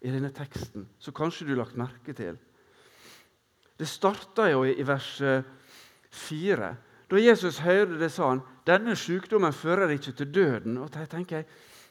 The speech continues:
jo, det gjorde det vel. Det førte da vitterlig til døden. Men OK, la oss lese videre. "Nei, til Guds ære, det skal herliggjøre Guds sønn." Og så kommer denne li-, litt merkelige passasjen fra vers elleve.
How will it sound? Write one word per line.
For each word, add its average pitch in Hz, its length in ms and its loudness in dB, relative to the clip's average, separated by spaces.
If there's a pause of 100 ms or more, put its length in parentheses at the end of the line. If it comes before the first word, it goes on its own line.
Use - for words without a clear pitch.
jo, 202 160 -2
det 269 140 0
gjorde 117 260 -2
det 110 80 -4
vel. 160 200 0 (180)
Det 226 100 -6
førte 240 400 -4
da 151 100 0
vitterlig 165 520 -6
til 135 100 -4
døden. 131 400 -4 (480)
Men 220 160 0
OK, 240 240 -8 (240)
la 180 80 0
oss 156 160 -6
lese 175 260 -6
videre. 147 460 -2 (560)
"Nei, 180 240 2
til 180 220 -6
Guds - 320 -6 (100)
ære, 139 380 -2
det 127 100 -12
skal 139 220 -8
herliggjøre 156 580 -2
Guds - 240 -12
sønn." 107 320 -12 (560)
Og 220 80 -6
så 226 80 -10
kommer 220 320 4
denne 226 160 4
li-, 196 220 -2 (180)
litt 202 160 -2
merkelige 208 480 0
passasjen 160 560 -2
fra 135 140 -4
vers 131 180 -6
elleve. 139 460 -4